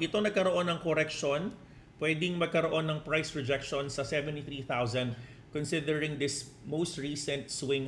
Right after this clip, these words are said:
high. Pwede niyang soplain yan, bubong. Magiging bubong.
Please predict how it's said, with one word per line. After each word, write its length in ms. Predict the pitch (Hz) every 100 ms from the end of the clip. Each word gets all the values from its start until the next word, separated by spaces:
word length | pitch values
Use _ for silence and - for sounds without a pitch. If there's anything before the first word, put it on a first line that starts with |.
| 117
high. 320 | 101 127 214 220 - - - - - - -
Pwede 240 | 156 160
niyang 240 | 175 175 170
soplain 720 | - 175 170 165 151 156 151
yan, 320 | 147 147 123
bubong. 480 | 117 139 147 127 85 82 -
Magiging 560 | 127 139 139 147 143
bubong. 480 | 139 117 135 170